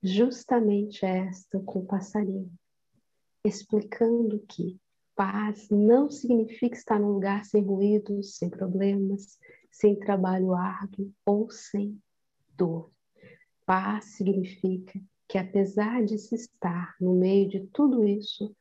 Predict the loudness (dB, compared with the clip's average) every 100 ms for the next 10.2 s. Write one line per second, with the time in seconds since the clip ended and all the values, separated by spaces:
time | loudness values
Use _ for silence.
0 | -20 _ 0 0 0 -2 2 2 2 -2
1 | -4 -8 0 2 4 2 0 -2 -8 -14
2 | -4 0 0 -2 _ _ _ -6 -2 -2
3 | -2 -4 -4 -8 -16 -4 0 0 -2 -6
4 | -8 -6 -4 -6 -6 -6 -8 -14 -20 -18
5 | -18 -20 -20 _ -20 -20 _ _ _ _
6 | _ _ -10 -4 -4 -2 -6 -6 0 0
7 | 4 2 2 -2 -2 -2 0 -2 -2 -6
8 | _ _ _ _ -8 -6 -2 0 0 -2
9 | -4 0 0 2 2 2 0 -4 -6 -4
10 | -4